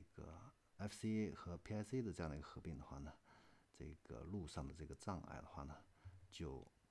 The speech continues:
大大的减少了啊，也加速了这样的一个合并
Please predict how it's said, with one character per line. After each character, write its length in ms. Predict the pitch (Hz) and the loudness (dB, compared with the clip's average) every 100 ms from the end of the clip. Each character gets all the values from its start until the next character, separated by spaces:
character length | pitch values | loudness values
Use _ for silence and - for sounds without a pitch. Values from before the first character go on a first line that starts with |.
| - | -2
大 160 | - 73 | 2 2
大 80 | 71 | 2
的 240 | 64 - - - - | -2 -6 -10 -20 -14
减 260 | - 80 78 | -4 -2 0
少 180 | - - | -2 -6
了 520 | - - - - 80 | -8 -12 -14 -8 -6
啊， 160 | 76 71 | -4 -4
也 160 | 71 | -4
加 260 | - 95 95 | 0 2 2
速 140 | - | 2
了 100 | 76 | -4
这 140 | - 65 | -2 -4
样 140 | 62 | -4
的 80 | - | -6
一 80 | 69 - | -10 -8
个 240 | - - - - - - - - | -6 -6 -8 -16 -20 -20 -18 -14
合 240 | - 87 80 | -6 -2 0
并 160 | 95 | 0